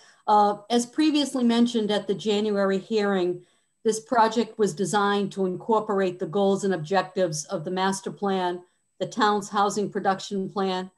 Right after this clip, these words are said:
the open space and recreation plan, and the Millbrook Corridor Study. You will hear about that tonight. Um, since that meeting, um, I have supplied, uh, the board with a letter dated February sixteenth,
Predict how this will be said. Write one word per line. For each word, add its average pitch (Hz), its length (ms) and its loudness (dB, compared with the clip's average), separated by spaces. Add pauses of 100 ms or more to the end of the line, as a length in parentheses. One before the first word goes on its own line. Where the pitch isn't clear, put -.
(140)
the 208 80 0
open 208 260 0
space 196 580 -4 (200)
and 190 180 -2
recreation 202 600 -2
plan, 190 280 -4
and 180 120 -2
the 180 40 -2
Millbrook 185 540 -2
Corridor 185 400 0
Study. 175 320 -2
You 170 140 -6
will 180 100 -4
hear 202 160 -2
about 175 260 -2
that 175 240 0
tonight. 170 460 -4 (600)
Um, 202 200 2
since - 400 -10
that 247 240 0
meeting, 214 460 -6 (160)
um, 180 380 -2
I 196 160 2
have 220 180 -4
supplied, 190 720 0 (480)
uh, 185 160 2
the 190 100 -4
board 202 400 0
with - 140 -6
a 196 40 0
letter 202 280 0
dated 190 400 -4
February 196 420 -2
sixteenth, 214 720 -8